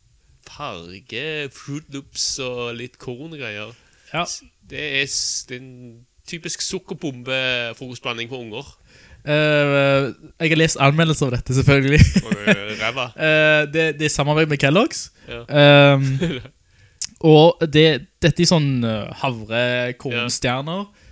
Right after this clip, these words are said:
Speaker 2: mens disse små spørsmålsblokkene og soppene, det skal visst nok være marshmallows.
Speaker 1: Ja.
Speaker 2: Eh, altså, så, så det ligner på Lucky Charms, tror
Speaker 1: Lucky
Speaker 2: jeg.
Speaker 1: Charms,
Speaker 2: Litt
Speaker 1: ja.
Speaker 2: i sånn
Speaker 1: Ja.
Speaker 2: konsist-, konsistens og smak.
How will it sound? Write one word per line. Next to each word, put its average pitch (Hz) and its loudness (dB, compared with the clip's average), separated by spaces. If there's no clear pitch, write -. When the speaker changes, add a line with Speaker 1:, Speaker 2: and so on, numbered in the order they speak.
Speaker 2:
mens 151 -6
disse 143 -4
små 139 -4
spørsmålsblokkene 151 -2
og 143 -2
soppene, 151 0
det 143 -10
skal 151 -12
visst 135 -14
nok 135 -12
være 120 -10
marshmallows. 120 0
Speaker 1:
Ja. 110 -16
Speaker 2:
Eh, 127 -4
altså, 131 0
så, 131 -2
så 135 -2
det 135 -6
ligner 123 -2
på 131 4
Lucky 123 -6
Charms, 113 -8
tror 127 -4
Speaker 1:
Lucky 110 -6
Speaker 2:
jeg. - -14
Speaker 1:
Charms, 285 -18
Speaker 2:
Litt 160 -2
Speaker 1:
ja. 87 -10
Speaker 2:
i 139 -2
sånn 123 -4
Speaker 1:
Ja. 151 -20
Speaker 2:
konsist-, 123 -8
konsistens 127 -6
og 117 -12
smak. 147 0